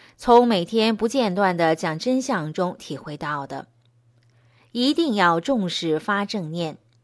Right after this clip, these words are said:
破除观念，集体学法。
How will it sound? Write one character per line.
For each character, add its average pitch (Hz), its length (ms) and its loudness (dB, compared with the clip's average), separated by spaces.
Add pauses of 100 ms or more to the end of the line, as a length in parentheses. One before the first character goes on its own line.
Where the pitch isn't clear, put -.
(960)
破 294 260 6
除 214 220 -2
观 285 300 2
念， 247 340 0
集 208 260 -6
体 160 180 -10
学 147 280 -12
法。 143 300 -10